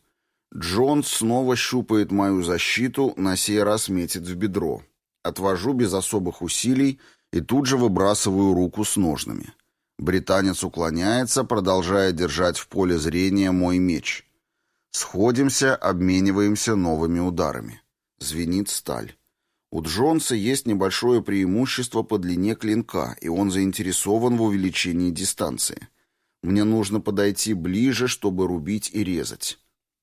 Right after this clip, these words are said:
Поединок был интересным. Британец концентрировался на быстрых перемещениях,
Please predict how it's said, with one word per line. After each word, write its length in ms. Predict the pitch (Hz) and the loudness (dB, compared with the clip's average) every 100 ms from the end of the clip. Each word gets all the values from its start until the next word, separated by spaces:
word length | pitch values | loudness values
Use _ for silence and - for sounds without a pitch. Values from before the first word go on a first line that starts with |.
| _ _ - | _ _ -4
Поединок 580 | 87 90 90 147 156 | -2 -2 0 2 2
был 240 | 117 104 117 | 2 2 2
интересным. 840 | 127 120 110 85 69 65 64 64 - _ _ _ _ _ _ | 0 0 -2 -2 -2 -6 -8 -12 -18 _ _ _ _ _ _
Британец 800 | - 92 101 113 127 147 143 120 | -2 0 0 0 2 2 0 0
концентрировался 1040 | - 110 - 104 90 101 135 127 123 117 | -2 -2 0 -2 -2 0 2 2 0 0
на 160 | 113 110 | 0 -2
быстрых 520 | 92 113 120 120 110 | 0 -2 0 -2 -4
перемещениях, 1000 | - 101 98 98 - 92 95 98 110 110 | -2 -2 0 0 -2 0 0 2 0 -4